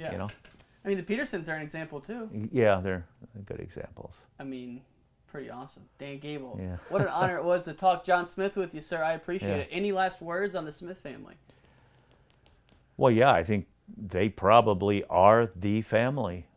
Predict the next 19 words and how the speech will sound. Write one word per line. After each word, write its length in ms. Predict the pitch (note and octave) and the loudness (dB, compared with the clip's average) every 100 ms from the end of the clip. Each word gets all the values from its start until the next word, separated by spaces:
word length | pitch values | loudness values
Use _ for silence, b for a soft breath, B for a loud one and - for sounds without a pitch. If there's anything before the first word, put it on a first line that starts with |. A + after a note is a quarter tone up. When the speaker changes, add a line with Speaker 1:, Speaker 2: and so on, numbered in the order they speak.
| - | -12
Speaker 2:
when 160 | G2 F#2+ | -8 -8
it 60 | |
comes 420 | - G2+ G#2 - - | -6 -6 -6 -10 -8
to, 300 | G2 G2 G2+ | -6 -2 -2
uh, 200 | G#2 G2+ _ _ _ _ _ _ _ _ _ - | -2 -6 _ _ _ _ _ _ _ _ _ -4
what 160 | F#2+ | -2
they've 160 | G#2+ F#2+ | 0 -2
accomplished 840 | G2 F#2 A2 G2+ F#2 F2+ - - _ - | -2 -2 -2 -2 -6 -8 -14 -20 _ -14
as 240 | - F#2 - | -6 -6 -4
brothers. 640 | G2+ F#2+ F#2 G#2+ A#2 - _ _ _ - b b | 0 2 2 -2 -6 -14 _ _ _ -20 b b
And 120 | A2 | 0
I'm 120 | G#2+ A2 | 2 4
not 180 | G#2+ | 4
gonna 160 | G2+ G2+ | 2 0
skip 320 | - A2 G2+ | 0 -2 -2
the 80 | A2+ | -4
sisters 520 | - B2 A#2 G#2+ G2 | 0 0 2 -2 0
either, 280 | A#2+ A2+ G#2 | 0 2 0
because 640 | G2 G2 - G2+ G2+ - | -2 -2 2 2 2 -4